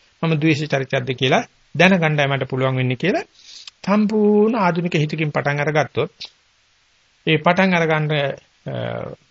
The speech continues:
කොටත්, ටිකක් ඉස්සරහට පැනලා උපදේශයක් දෙනවා නම් පටන් ගන්න ඉස්සෙල්ලම ආනාපානට යන්න ඉස්සෙල්ලම සක්මන් භාවනාවම කළා කරලා පටන් ගන්නවා නම්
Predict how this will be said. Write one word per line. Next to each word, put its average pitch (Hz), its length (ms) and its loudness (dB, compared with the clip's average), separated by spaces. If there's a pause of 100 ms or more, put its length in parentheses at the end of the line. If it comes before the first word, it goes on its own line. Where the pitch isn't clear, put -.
(260)
කොටත්, 151 320 0 (460)
ටිකක් 127 460 -8 (1600)
ඉස්සරහට 139 340 2
පැනලා 127 360 -2 (400)
උපදේශයක් 135 420 0
දෙනවා 123 180 -2
නම් 165 140 -4
පටන් 151 320 0
ගන්න 170 260 0
ඉස්සෙල්ලම 143 480 2
ආනාපානට 147 560 0
යන්න 151 160 -2
ඉස්සෙල්ලම 139 560 2 (400)
සක්මන් 170 340 0
භාවනාවම 151 460 2
කළා 127 240 -2
කරලා 127 220 -6
පටන් 127 260 -6
ගන්නවා 117 360 -2
නම් 156 220 2